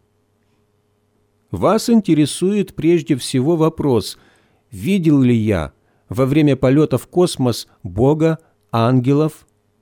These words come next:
Ничего такого я не видел. Очутившись в космосе,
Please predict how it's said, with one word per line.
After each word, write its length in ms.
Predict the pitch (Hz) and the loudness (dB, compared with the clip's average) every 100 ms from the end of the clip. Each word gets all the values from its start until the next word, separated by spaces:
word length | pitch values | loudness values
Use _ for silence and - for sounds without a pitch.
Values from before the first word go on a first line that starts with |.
| _ _ _ _ | _ _ _ _
Ничего 460 | 110 127 - 123 113 | 0 0 0 0 0
такого 420 | 160 156 117 113 | -2 -2 0 0
я 180 | 120 95 | 2 2
не 180 | 113 147 | 2 2
видел. 480 | 117 90 87 80 _ _ _ _ _ _ _ | 0 -2 -2 -4 _ _ _ _ _ _ _
Очутившись 800 | - 107 139 131 202 - 165 - | -2 -2 -2 -2 -2 0 -2 -4
в 120 | - | -8
космосе, 720 | - 180 - 160 156 - 156 | 0 0 2 -4 -4 -2 -4